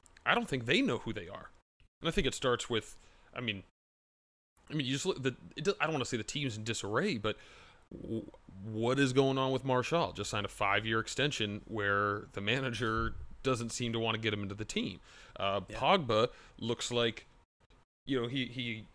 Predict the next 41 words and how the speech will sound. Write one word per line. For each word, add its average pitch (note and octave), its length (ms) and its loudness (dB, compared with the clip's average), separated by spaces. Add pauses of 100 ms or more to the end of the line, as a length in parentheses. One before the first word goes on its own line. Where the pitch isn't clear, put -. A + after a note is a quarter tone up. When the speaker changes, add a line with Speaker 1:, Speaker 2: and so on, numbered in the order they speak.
(120)
Speaker 1:
you C#3+ 140 2
were A#2 80 6
like, F#2+ 160 2
"Okay, G2 380 -2
I G#2 140 4
wonder G#2 220 2
if - 60 -6
this G#2 120 -4
guy's A2 180 2
gonna G2+ 180 0
run, G2+ 340 0 (100)
have A2+ 160 0
a G2+ 40 -4
good A2 200 -2
run G#2+ 200 2
in G2+ 60 -2
the G2 60 0
World B2+ 280 2
Cup." - 280 2 (760)
Damn C#3 260 2
near C#3 140 6
the A#2 80 2
player B2+ 260 6
of A2 40 4
the G2+ 80 -2
tournament, D3 440 4
in G#2+ 60 -4
my F#2+ 140 2
opinion. G2+ 400 -2 (360)
Uh, G#2+ 340 6 (120)
and C3 160 0
then C3 140 2
he C3 140 -2 (680)
comes A#2+ 220 -6
back G#2+ 260 2
looking B2 240 -6
kind C#3 200 -2
of D#3 80 2
like D3+ 100 2
a D#3 60 -2
f-, - 180 -12